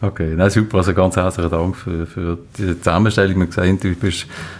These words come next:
äh, nicht nur erfahren in der, in der Uhrenindustrie, sondern du hast auch im Auf- und Ausbau sehr, sehr viel Erfahrung, was du sicher auch in, in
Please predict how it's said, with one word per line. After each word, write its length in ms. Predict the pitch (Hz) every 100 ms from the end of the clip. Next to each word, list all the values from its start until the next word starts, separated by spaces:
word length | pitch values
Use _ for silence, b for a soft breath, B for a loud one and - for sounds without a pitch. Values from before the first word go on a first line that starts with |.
| B
äh, 180 | 92 90
nicht 200 | 98 101
nur 140 | 101
erfahren 580 | 92 92 92 98 107 98
in 160 | 98 95
der, 240 | 95 95 110
in 140 | 95
der 120 | 104
Uhrenindustrie, 840 | 92 104 117 107 104 104 - 104 107
sondern 320 | 104 92 92
du 120 | 101
hast 140 | 92 92
auch 120 | 90
im 220 | 92 107
Auf- 160 | 104 -
und 160 | 92
Ausbau 540 | 95 113 - 104 104 104 B B B B
sehr, 300 | 98 98 107
sehr 220 | 107 104
viel 200 | 104 110
Erfahrung, 380 | 101 95 101 104
was 200 | 95 -
du 160 | 101 90
sicher 500 | - 107 - 110 101
auch 80 |
in, 360 | 104 104 98 98
in 260 | 107 98